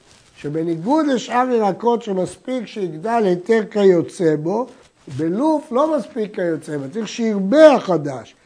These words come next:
ולא רק שישווה בו. ויש אומרים שהדין של לוף שונה, שלא קיים בו הכלל של עשה הבקיר, הותר האפיל. באחד בתשרי,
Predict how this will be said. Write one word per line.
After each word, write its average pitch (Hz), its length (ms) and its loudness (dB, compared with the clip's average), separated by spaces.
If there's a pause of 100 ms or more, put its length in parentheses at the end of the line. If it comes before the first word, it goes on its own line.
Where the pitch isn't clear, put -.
(220)
ולא 262 480 8
רק 220 260 2
שישווה 143 680 -4
בו. 104 160 -20 (800)
ויש 220 400 8
אומרים 175 400 -2
שהדין 185 540 -6
של 185 180 -2
לוף 202 380 0
שונה, 233 560 0 (360)
שלא 214 480 2
קיים 226 460 0
בו 208 160 0
הכלל 220 480 0
של 190 200 -6
עשה 214 320 -6
הבקיר, 208 720 -6 (180)
הותר 165 440 -4 (260)
האפיל. 127 560 -18 (1600)
באחד 214 640 4 (160)
בתשרי, 214 840 2